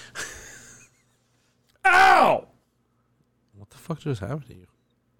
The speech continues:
Speaker 1: The experiment was conducted by Doctor Franklin Raynaud,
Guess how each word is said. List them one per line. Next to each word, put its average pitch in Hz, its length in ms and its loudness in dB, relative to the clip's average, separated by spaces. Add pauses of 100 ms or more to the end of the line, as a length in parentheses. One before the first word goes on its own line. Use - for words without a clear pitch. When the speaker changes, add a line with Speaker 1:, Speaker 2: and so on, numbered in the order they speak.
(3000)
Speaker 1:
The 185 80 2
experiment 320 600 2
was 220 100 2
conducted 233 560 2
by 196 140 2
Doctor 208 680 2 (400)
Franklin 269 680 2 (180)
Raynaud, 170 520 2